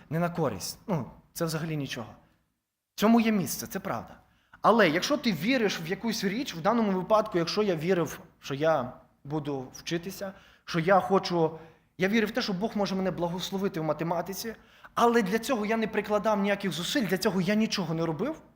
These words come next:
моя віра мертва. Тому що я не вірив, що Бог це може благословити. Я не вірив, тобто не було підтвердження моєї віри.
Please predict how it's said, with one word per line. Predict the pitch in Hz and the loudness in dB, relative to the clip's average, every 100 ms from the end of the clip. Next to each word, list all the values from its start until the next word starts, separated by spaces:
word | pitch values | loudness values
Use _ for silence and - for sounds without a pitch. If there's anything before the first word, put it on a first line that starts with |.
| _ _ _ - | _ _ _ -10
моя | 147 185 | -4 -2
віра | 175 170 | 0 -2
мертва. | 147 117 - - - _ _ _ _ _ _ | -2 -6 -10 -20 -20 _ _ _ _ _ _
Тому | - 233 | 4 4
що | 226 | 6
я | 208 240 | 6 6
не | 220 | 6
вірив, | 269 285 | 4 0
що | - 175 | -2 -2
Бог | 233 | -2
це | - 196 | -2 0
може | 196 175 | 0 0
благословити. | 170 165 165 165 147 123 | -2 -2 -4 -4 -4 0
Я | 170 214 | 2 4
не | 202 214 | 4 2
вірив, | 208 294 185 - - - - | 2 2 0 -2 -14 -20 -10
тобто | 208 - 202 | -8 -2 0
не | 202 | 0
було | 175 247 | 0 -2
підтвердження | 247 180 240 190 175 185 | -2 -2 0 0 -2 -2
моєї | 185 185 | -2 -4
віри. | 170 127 | -4 -8